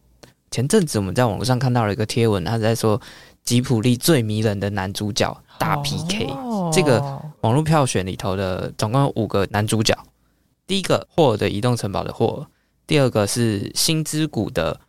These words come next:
Speaker 1: 天泽圣司，第三个是《神隐少女》的白龙，第四个是街舞少女艾丽缇的翔，第五个是《魔法公主》的阿喜达卡。
Speaker 2: 嗯，你们的男神分别是谁？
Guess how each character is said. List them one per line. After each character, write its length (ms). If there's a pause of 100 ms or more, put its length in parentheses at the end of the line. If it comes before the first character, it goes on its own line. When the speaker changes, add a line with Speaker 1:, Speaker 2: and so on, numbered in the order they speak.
(240)
Speaker 1:
天 220
泽 180
圣 240
司， 320 (560)
第 120
三 200
个 140
是 320
《神 240
隐 80
少 160
女》 160
的 120
白 260
龙， 260 (240)
第 140
四 260
个 160
是 200
街 220
舞 160
少 280
女 120 (100)
艾 140
丽 160
缇 220
的 180
翔， 440 (500)
第 140
五 120
个 220
是 320 (420)
《魔 200
法 180
公 240
主》 160
的 320
阿 160
喜 220
达 200
卡。 220
Speaker 2:
嗯， 760
你 60
们 100
的 100
男 200
神 340
分 220
别 160
是 160
谁？ 340